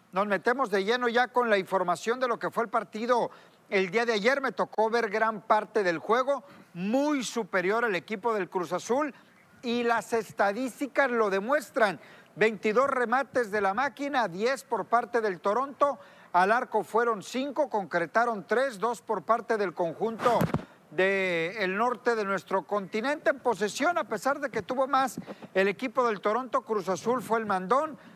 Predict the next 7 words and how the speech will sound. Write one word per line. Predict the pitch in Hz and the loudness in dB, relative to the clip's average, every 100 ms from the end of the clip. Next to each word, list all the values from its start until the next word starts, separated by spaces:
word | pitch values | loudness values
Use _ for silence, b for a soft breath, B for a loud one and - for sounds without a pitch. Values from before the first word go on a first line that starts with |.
| B | B
Faltas, | - 220 277 - 254 - | 2 2 2 0 -2 0
treinta | 233 247 208 233 | 0 0 0 -4
en | 185 | -2
total, | 185 - 262 277 | -4 2 2 2
amarillas | 214 190 233 220 | 0 0 -2 -4
hubo | 214 220 | -2 -2
dos | 214 240 - | 0 -2 -4